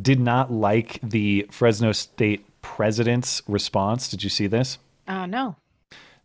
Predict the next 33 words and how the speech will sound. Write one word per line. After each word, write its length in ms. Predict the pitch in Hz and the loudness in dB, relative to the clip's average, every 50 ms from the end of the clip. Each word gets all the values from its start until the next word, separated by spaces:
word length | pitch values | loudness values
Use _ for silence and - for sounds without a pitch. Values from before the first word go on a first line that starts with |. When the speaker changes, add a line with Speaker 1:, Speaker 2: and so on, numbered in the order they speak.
| _ - | _ -2
Speaker 1:
So 480 | - 120 113 110 107 107 104 104 - - | 2 4 6 6 6 6 4 2 0 -2
there, 480 | 113 107 113 113 113 110 113 110 117 113 | 0 2 4 6 6 4 4 2 0 -2
the 200 | - 110 123 123 | -2 0 -2 2
Fresno 320 | - 180 190 170 196 190 | 4 2 2 4 4 2
State 380 | 151 - 151 139 127 123 - _ _ _ _ _ - | 2 4 4 2 2 2 -4 _ _ _ _ _ -10
president 440 | - - 139 127 117 120 113 110 104 - | -2 2 2 4 4 4 0 0 0 0
released 420 | 107 104 104 110 107 - - - - - | 0 0 2 2 2 0 -2 -6 -8 -4
a 320 | 98 92 90 87 87 87 - _ _ _ | -2 -2 0 -2 -2 -4 -8 _ _ _
statement 760 | - - - - - 143 127 110 82 78 69 71 - - - - _ _ _ _ _ _ _ _ _ _ _ _ _ _ _ _ _ _ - | -10 -8 -4 2 4 4 4 4 0 -6 -10 -10 -12 -12 -14 -14 _ _ _ _ _ _ _ _ _ _ _ _ _ _ _ _ _ _ -4
that 240 | 120 117 123 113 - | 2 2 2 4 2
said, 380 | - - - 120 117 110 101 113 | 0 2 4 4 6 6 4 2
uh, 120 | 101 101 | 2 2
he 100 | 107 120 | 2 0
said, 240 | 113 - 143 127 110 | 0 2 2 0 0
quote, 380 | - - - 127 123 117 - - | 0 0 2 4 4 4 4 2
um, 320 | 120 110 104 101 98 90 - _ _ _ _ _ _ _ _ _ _ _ _ _ _ _ _ _ _ _ _ _ _ _ _ _ _ - - _ _ _ _ _ _ _ _ _ _ _ _ _ _ _ _ _ _ _ - | 2 2 2 2 0 -2 -6 _ _ _ _ _ _ _ _ _ _ _ _ _ _ _ _ _ _ _ _ _ _ _ _ _ _ -20 -20 _ _ _ _ _ _ _ _ _ _ _ _ _ _ _ _ _ _ _ 0
well, 160 | 120 95 95 | 2 2 2
he, 160 | 98 127 127 | 4 2 4
he 120 | 120 117 131 | 4 6 4
also, 200 | 127 127 127 127 | 4 4 2 0
s-, 100 | 113 - - | -4 -6 -8
first 360 | - - - - 131 - - | -16 -6 0 2 2 2 2
he 60 | 110 | 2
said, 140 | - 113 98 | 2 2 2
"A 60 | 92 | 2
professor 360 | - - - 139 123 - 127 | 2 2 2 4 4 4 4
with 120 | 110 104 - | 2 2 2
ten-, 260 | - 120 113 117 117 - - | 4 4 4 2 2 -4 -2
tenure 320 | - 127 127 123 110 104 | 2 4 4 4 4 4
does 160 | 95 98 95 | 2 0 2
not 180 | 113 107 104 104 | 2 2 2 4
have 200 | 107 104 92 90 | 2 0 0 0
blanket 460 | - 98 95 101 98 - 101 - - | 0 0 0 2 2 2 0 0 0